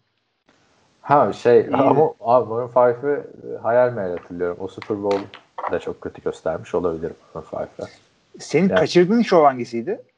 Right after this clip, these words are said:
Speaker 1: Maroon five'dı işte. Askerde
Speaker 2: Hı.
Speaker 1: olduğum. Yani on altı üçlük Super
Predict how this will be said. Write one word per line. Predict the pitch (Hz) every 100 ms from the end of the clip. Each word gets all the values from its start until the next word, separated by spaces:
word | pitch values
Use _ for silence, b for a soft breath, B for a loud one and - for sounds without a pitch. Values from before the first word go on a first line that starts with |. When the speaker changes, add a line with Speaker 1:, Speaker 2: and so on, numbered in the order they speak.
| -
Speaker 1:
Maroon | 98 104
five'dı | - 110 - 87
işte. | 78 - - - _ _
Askerde | 87 - 117 80 78
Speaker 2:
Hı. |
Speaker 1:
olduğum. | 78 80 - - _ _ _ _ -
Yani | - -
on | 98 92
altı | 87 -
üçlük | 90 - 90
Super | - -